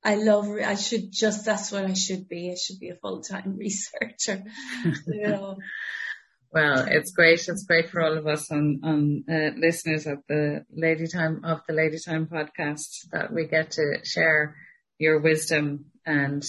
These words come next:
Speaker 2: uh, your findings, your research findings. Jill, thank you so much for joining me, and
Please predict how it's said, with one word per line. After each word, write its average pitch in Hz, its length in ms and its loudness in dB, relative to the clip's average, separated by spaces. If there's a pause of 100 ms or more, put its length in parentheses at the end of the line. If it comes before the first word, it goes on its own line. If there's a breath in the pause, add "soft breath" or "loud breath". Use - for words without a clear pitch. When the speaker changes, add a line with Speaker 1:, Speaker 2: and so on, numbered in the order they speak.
(200)
Speaker 2:
uh, 139 360 0
your 151 180 0
findings, 143 640 0
your 143 100 0
research 147 480 -2
findings. 151 480 -2 (540 loud breath)
Jill, 208 240 10 (260)
thank 214 240 0
you 214 100 4
so 208 300 2
much 185 460 -4
for 160 520 2
joining 160 440 -2
me, 262 300 0
and 175 380 0